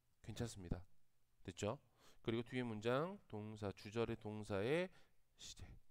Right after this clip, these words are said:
동사의 원형, 우드쿠스 슈드마이트, 동사 원형 나올 수 있다는 거 알고 계시면 되겠죠. 다시 한번, 만약에, 하지만 만약에 당신이 혹시라도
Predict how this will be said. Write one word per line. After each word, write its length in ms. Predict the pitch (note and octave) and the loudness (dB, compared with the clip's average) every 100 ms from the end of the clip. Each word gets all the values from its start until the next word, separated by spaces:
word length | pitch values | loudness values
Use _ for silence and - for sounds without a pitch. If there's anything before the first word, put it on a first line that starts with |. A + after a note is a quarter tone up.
| - - | -16 -8
동사의 520 | G#2+ A2 G#2 A2+ B2 | -4 -4 0 0 2
원형, 380 | G2+ G#2+ A2 G2+ | 2 0 -2 -4
우드쿠스 380 | A2+ - B2 | -8 -8 -8
슈드마이트, 580 | A#2 A2 G#2+ G2+ G2 - | -8 -10 -4 -2 4 4
동사 300 | - C3+ C3 | 4 0 0
원형 320 | A#2 A#2 D#3 | 2 2 2
나올 220 | B2 G2 G2 | 2 2 0
수 160 | - | -6
있다는 420 | F2+ F#2+ F#2+ E2+ | -4 0 0 0
거 260 | F#2+ E3 F#3+ - - - - | 4 6 4 0 -14 -14 -6
알고 240 | F2+ F#2 F#2 | -4 -2 -4
계시면 300 | F#2 - F2+ | -6 0 8
되겠죠. 360 | F2+ F#2 - | 8 6 -4
다시 220 | F#2 F#2+ G2+ | -4 -4 -4
한번, 420 | G2 B2+ F3+ G3+ - - - - | 0 2 2 0 -8 -12 -12 2
만약에, 440 | G#2+ A#2+ E3 D3 A2 | 6 6 6 2 2
하지만 400 | F#3 A3+ A#3 D3 | 2 2 4 6
만약에 360 | D3 G3+ F#3+ | 4 4 0
당신이 600 | - B2+ C#3+ - G3 G3 | 0 0 0 -2 -2 -2
혹시라도 1000 | G3 A3 - - A3 G#3 F#3 F3+ A3+ A2+ | -2 -4 -6 -2 2 6 6 4 4 2